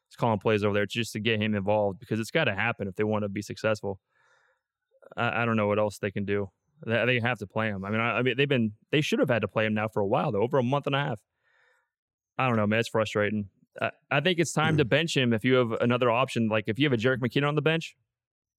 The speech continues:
Speaker 1: I'm
Speaker 2: Hey,
Speaker 1: okay
Speaker 2: Joe,
Speaker 1: with playing
Speaker 2: take that.
Speaker 1: McKinnon over Hunt.
Speaker 2: Yeah. I still got, I'm still gonna ride with Hunt, but, uh, you know who had a great day? Tyreek Hill, two touchdowns over a buck, uh, forty, thirty receiving, right?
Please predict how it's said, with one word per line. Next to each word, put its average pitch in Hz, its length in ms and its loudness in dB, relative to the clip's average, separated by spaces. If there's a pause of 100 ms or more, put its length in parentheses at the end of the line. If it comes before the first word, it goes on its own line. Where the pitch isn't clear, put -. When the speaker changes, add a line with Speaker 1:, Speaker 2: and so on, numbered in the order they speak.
(260)
Speaker 1:
I'm 123 120 0
Speaker 2:
Hey, 135 80 4
Speaker 1:
okay 131 140 0
Speaker 2:
Joe, 131 80 6
Speaker 1:
with 113 80 2
playing 120 200 2
Speaker 2:
take 117 100 4
that. 117 80 0
Speaker 1:
McKinnon 110 180 -2
over 101 240 -4
Hunt. 104 200 -4
Speaker 2:
Yeah. 104 340 2 (720)
I 120 100 2
still 127 200 2
got, 117 140 4
I'm 117 220 0
still 123 180 2
gonna 117 140 4
ride 110 140 4
with 107 140 0
Hunt, 110 320 2
but, 110 140 2
uh, 107 300 2 (280)
you 113 80 4
know 113 140 4
who 127 120 6
had 123 100 4
a 120 40 2
great 131 240 2
day? 147 160 4
Tyreek 117 360 2
Hill, 131 160 4
two - 160 0
touchdowns 127 500 2
over 117 160 4
a 107 60 2
buck, 113 300 0
uh, 113 400 2 (160)
forty, 123 360 2
thirty 127 200 4
receiving, 127 400 2
right? 127 200 2